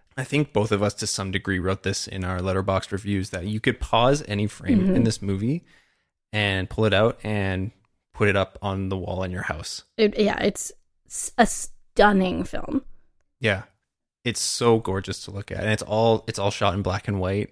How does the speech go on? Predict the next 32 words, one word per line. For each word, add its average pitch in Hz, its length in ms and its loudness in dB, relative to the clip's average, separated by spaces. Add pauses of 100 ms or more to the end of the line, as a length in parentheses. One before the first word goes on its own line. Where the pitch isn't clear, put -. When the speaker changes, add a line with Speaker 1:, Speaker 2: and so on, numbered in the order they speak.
(120)
Speaker 1:
So 98 540 -4 (100)
it, 101 200 -6 (120)
again, 110 460 0 (360)
I 120 80 2
feel 135 580 8
like, 113 360 4
you 117 120 4
know, 104 340 4 (760)
it's - 140 0
films 165 340 2
like 151 200 2
this 104 800 2
that 98 640 2 (560)
black 135 260 2
and 180 100 6
white 160 200 6
for 120 100 -2
me 117 200 6
is 104 100 4
kind 107 220 -2
of 107 100 -4
one 101 180 0
eighty'd 98 320 2
as 98 160 2
I've 98 220 -2
gotten 92 300 0
older, 110 360 2
where 98 420 4
Speaker 2:
Yeah. 107 100 2
Speaker 1:
it 104 60 0
used 104 260 -2
to 101 320 2